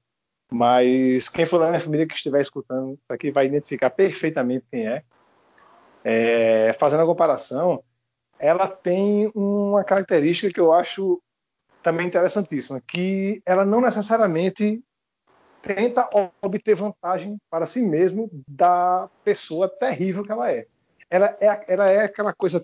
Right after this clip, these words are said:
terrível na, na natureza, na sua essência, entendeu?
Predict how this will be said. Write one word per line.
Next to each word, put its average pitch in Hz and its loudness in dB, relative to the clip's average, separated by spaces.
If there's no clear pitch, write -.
terrível 226 -2
na, 226 -4
na 208 -2
natureza, 196 0
na 143 2
sua 226 0
essência, - -2
entendeu? 127 -4